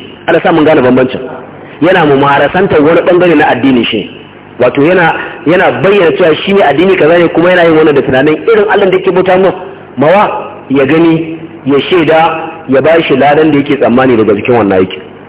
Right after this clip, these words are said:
To irin wannan shine ba a ci. Amma wanda aka yanka kawai dan yanka, dan cin nama, to wannan Imam Ahmad yake cewa babu laifi. "Wa ma zubiha", duk abin da aka yanka, "yuridu bihi ghayrullah",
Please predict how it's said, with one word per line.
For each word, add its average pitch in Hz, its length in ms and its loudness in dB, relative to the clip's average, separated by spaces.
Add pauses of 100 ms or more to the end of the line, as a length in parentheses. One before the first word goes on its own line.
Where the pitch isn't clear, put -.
(140)
To - 100 0
irin 208 280 4
wannan 175 260 2
shine 139 340 0
ba 139 160 2 (240)
a - 60 2 (100)
ci. - 160 -16 (720)
Amma 127 160 0
wanda 180 260 2
aka 175 200 0
yanka 165 340 2
kawai 143 220 2 (140)
dan 160 340 2
yanka, 160 400 0 (640)
dan 156 180 2 (160)
cin 160 200 2
nama, 180 320 2 (420)
to 120 80 0
wannan 156 460 2
Imam 147 200 2
Ahmad 147 200 2
yake 139 200 0
cewa 127 400 0 (260)
babu 135 280 2
laifi. 113 320 -2 (260)
"Wa 131 80 2
ma 180 160 2
zubiha", 165 380 2 (840)
duk 202 100 2 (100)
abin 190 200 2
da 160 120 2
aka 180 180 0
yanka, 160 320 2 (160)
"yuridu 180 360 2
bihi 170 600 0 (380)
ghayrullah", 127 500 2